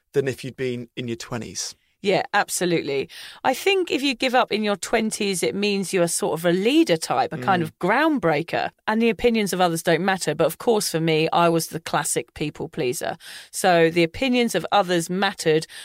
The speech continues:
Speaker 2: and I wanted other people to like me. And the only way I knew how to do that was to drink.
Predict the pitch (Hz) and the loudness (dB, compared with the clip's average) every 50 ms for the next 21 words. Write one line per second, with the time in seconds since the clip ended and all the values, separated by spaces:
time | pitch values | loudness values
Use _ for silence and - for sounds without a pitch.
0 | - - - 170 170 160 170 165 180 202 220 - - 240 - - 175 170 165 170 | -10 -4 0 2 2 2 2 2 2 0 0 0 0 -2 0 0 0 0 0 0
1 | 165 - 160 156 - 165 160 - - 165 165 190 202 247 240 214 - - - - | -2 -2 -4 -6 -6 -10 -10 -6 -2 0 0 2 4 4 2 2 0 -4 -8 -6
2 | 151 135 127 - - - - - - - 156 156 156 170 180 202 226 233 196 180 | -4 -4 -4 -6 -8 -12 -18 -16 -10 -8 -4 0 2 4 4 4 2 2 2 2
3 | 170 170 175 165 165 156 160 156 151 147 - 156 - 254 277 262 247 233 - 185 | 2 2 2 2 0 -2 -2 -4 -4 -4 -4 -2 0 0 2 4 4 2 2 2
4 | 190 170 - - 170 165 - 180 175 156 135 127 | -2 -4 -4 -8 -8 -4 0 0 2 2 0 -2